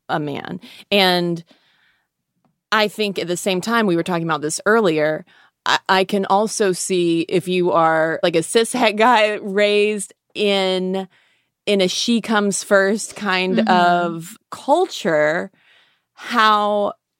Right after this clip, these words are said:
Speaker 1: you might not even realize that that is what you are doing
Speaker 2: Yeah,
Speaker 1: by
Speaker 2: oh, yeah.
Speaker 1: being so insistent. Like, you think that,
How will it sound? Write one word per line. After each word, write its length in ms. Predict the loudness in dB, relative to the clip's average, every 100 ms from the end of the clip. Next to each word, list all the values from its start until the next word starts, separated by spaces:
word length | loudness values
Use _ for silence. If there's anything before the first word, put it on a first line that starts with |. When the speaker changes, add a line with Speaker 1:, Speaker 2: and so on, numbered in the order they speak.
| _ _ -6
Speaker 1:
you 260 | 0 2
might 320 | 4 2 2
not 340 | 0 2 2 0
even 340 | -4 -4 -2 -2
realize 640 | -2 2 2 4 2 0
that 180 | -4 0
that 200 | 0 0
is 140 | -2
what 140 | -4
you 200 | -4 -4
are 120 | -2 -4
doing 440 | _ 2 4 4
Speaker 2:
Yeah, 140 | 4
Speaker 1:
by 280 | 4 2 2
Speaker 2:
oh, 20 |
yeah. 240 | 2 2 2
Speaker 1:
being 160 | 0
so 260 | -2 -4 -4
insistent. 640 | -4 -4 -2 -2 -4 -4
Like, 160 | -4 -2
you 140 | -4
think 340 | -2 -2 -4 -2
that, 520 | -2 0 -2 -4 -12